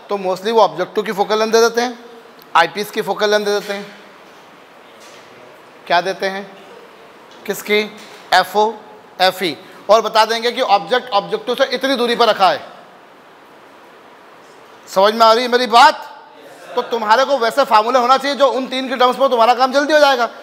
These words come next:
वरना फार्मूला तो तुम्हारा यहाँ आ चुका, ये हो गया खेल ख़त्म, बस आ गया answer। अब मैं करने बैठ जाता हूँ questions, फिर क्वेश्चन जब मैं करने जाऊँगा तो मुझे मालूम पड़ेगा मेरे को यू नॉट दे रखा है,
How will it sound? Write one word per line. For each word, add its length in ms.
वरना 280
फार्मूला 400
तो 100
तुम्हारा 280
यहाँ 200
आ 60
चुका, 260
ये 80
हो 100
गया 120
खेल 200
ख़त्म, 240
बस 200
आ 160
गया 140
answer। 260
अब 100
मैं 140
करने 260
बैठ 160
जाता 180
हूँ 80
questions, 340
फिर 80
क्वेश्चन 320
जब 120
मैं 120
करने 200
जाऊँगा 240
तो 100
मुझे 160
मालूम 280
पड़ेगा 240
मेरे 160
को 80
यू 240
नॉट 200
दे 120
रखा 180
है, 120